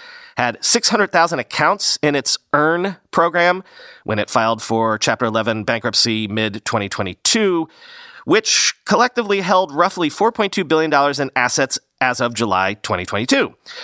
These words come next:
So now all those assets belong to Celsius, or at least, I guess, eventually to the bankruptcy court to liquidate.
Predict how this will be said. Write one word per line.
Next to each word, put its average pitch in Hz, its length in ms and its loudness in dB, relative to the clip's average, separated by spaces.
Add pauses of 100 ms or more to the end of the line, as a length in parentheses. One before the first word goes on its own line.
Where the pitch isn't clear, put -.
(460)
So 113 840 0
now 143 760 0
all 135 300 2
those 147 240 0
assets 143 420 0
belong 123 580 0
to - 160 -4
Celsius, - 880 2 (540)
or 123 120 2
at 113 100 -2
least, 120 220 0
I 107 80 2
guess, 113 340 0 (460)
eventually 107 540 0
to 107 360 -2
the 95 400 -6 (380)
bankruptcy 117 400 0
court - 440 -2
to 110 200 0
liquidate. 127 720 0